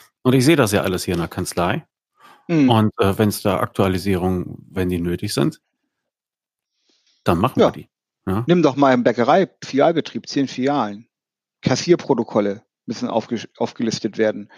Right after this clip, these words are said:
Speaker 2: Mitarbeiter müssen aufgelistet werden, die kassieren, an-, Kassieranweisungen, wie wird Geld entgegengenommen, wie wird Geld rausgegeben.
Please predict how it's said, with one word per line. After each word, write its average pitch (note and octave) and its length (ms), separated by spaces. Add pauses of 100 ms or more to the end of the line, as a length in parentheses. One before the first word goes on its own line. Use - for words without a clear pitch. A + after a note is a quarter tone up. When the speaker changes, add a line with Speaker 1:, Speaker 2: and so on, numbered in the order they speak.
(300)
Speaker 2:
Mitarbeiter B2+ 440
müssen A#2 160
aufgelistet B2 460
werden, B2 100
die C#3+ 80
kassieren, A#2 520
an-, - 200 (160)
Kassieranweisungen, A2+ 880
wie B2+ 80
wird C#3 180
Geld C3+ 180
entgegengenommen, B2 580
wie A#2 80
wird B2 140
Geld A#2 180
rausgegeben. G#2+ 600